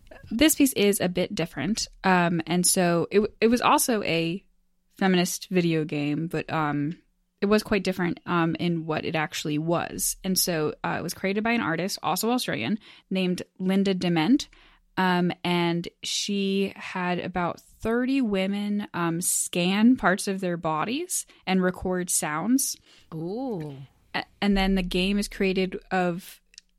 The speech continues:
Speaker 1: all of those different scans of body parts, um, that are basically, you can, uh, put them together and you create these, like, horrifying monster looking things. Um, and you, they, they can be animated, you can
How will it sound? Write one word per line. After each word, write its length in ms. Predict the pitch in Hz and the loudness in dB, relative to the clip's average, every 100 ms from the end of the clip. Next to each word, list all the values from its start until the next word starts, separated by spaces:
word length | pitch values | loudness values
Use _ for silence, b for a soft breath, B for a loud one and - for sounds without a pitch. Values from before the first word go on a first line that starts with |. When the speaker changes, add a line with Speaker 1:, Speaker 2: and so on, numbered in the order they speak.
| _ _ - | _ _ 0
Speaker 1:
all 220 | 185 190 | 2 2
of 100 | 196 | 2
those 220 | 196 196 | 0 0
different 340 | - 196 196 185 | -2 0 0 0
scans 640 | - - 170 165 175 180 | -4 -2 -2 0 0 -2
of 260 | 175 160 - | -4 -6 -4
body 300 | 156 165 180 | -2 -2 -4
parts, 640 | - 220 247 254 - - - | -2 -2 -2 -2 -4 -4 0
um, 300 | 185 175 175 | 2 2 2
that 140 | 165 | 0
are 120 | 156 | -2
basically, 480 | 156 165 - 175 160 | -4 -4 -4 -4 -6
you 160 | 160 165 | -6 -8
can, 500 | 170 160 160 135 107 | -8 -6 -4 -4 -6
uh, 340 | 104 147 143 - _ _ _ _ - | -6 -6 -8 -10 _ _ _ _ -2
put 180 | 185 180 | -2 2
them 260 | 190 185 | 0 0
together 540 | - 180 160 190 254 269 | -2 -2 0 0 0 2
and 120 | 202 | 0
you 100 | 156 | -2
create 460 | - 170 165 143 | -6 -6 -6 -6
these, 200 | 170 170 | -6 -4
like, 160 | 165 151 | -4 -6
horrifying 1200 | - 160 160 180 180 160 160 156 151 147 143 - | -4 -2 0 0 0 0 0 -2 -2 -4 -4 -6
monster 560 | - 180 180 208 233 254 | -6 -2 -2 -2 0 0
looking 440 | 254 254 277 277 | 0 2 6 6
things. 580 | 285 285 302 381 - - B B B B - | 6 4 4 2 -4 -12 B B B B 2
Um, 360 | 185 180 175 - | 4 4 2 0
and 160 | 185 | 0
you, 100 | 170 | 0
they, 200 | - 160 | 0 -2
they 240 | 165 160 143 | 0 -2 -2
can 200 | - 175 | -4 -2
be 140 | - | 2
animated, 600 | 277 285 262 247 247 226 | 4 6 6 4 2 0
you 100 | 180 | -2
can 300 | - 160 | -4 -6